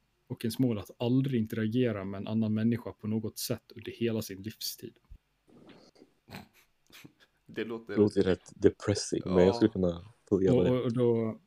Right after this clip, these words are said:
Speaker 1: snackar vi också om, men fan, måste jag ha ett, liksom, ett manifest eller en skrift, liksom, som poängterar ut vad,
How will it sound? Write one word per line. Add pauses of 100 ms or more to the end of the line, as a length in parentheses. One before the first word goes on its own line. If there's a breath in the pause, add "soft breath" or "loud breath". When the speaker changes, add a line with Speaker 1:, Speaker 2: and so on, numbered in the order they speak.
Speaker 1:
snackar
vi
också
om,
men
fan,
måste
jag
ha
ett,
liksom,
ett
manifest
eller
en
skrift,
liksom, (540)
som
poängterar
ut
vad,